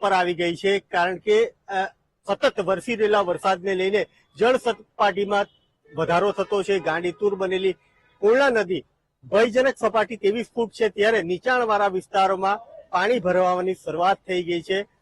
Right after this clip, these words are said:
સતત વરસી રહેલા વરસાદને લઈને અવિરત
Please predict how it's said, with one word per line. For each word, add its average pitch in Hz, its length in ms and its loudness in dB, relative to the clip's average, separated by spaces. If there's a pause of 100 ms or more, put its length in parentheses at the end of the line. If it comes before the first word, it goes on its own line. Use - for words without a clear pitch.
(260)
સતત 202 300 -4
વરસી 202 320 -2
રહેલા 202 220 2
વરસાદને 185 600 -2
લઈને 185 400 0 (340)
અવિરત 226 400 -2